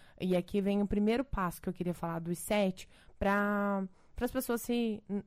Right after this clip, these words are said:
é, cuidarem do seu corpo agora pro final do ano e se bloquearem desse ganho de peso.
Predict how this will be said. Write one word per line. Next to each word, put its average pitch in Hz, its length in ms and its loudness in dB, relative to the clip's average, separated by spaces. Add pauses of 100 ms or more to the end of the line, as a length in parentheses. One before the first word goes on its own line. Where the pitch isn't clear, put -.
(160)
é, 170 380 -6 (800)
cuidarem 175 560 0
do 160 80 -6
seu 170 140 0
corpo 160 260 2
agora 160 200 6
pro 151 120 -8
final 160 220 0
do 160 140 2
ano 170 420 4
e 160 140 2
se 170 120 -2
bloquearem 170 640 2
desse 151 280 0
ganho 156 340 4
de 156 80 -2
peso. 147 360 -2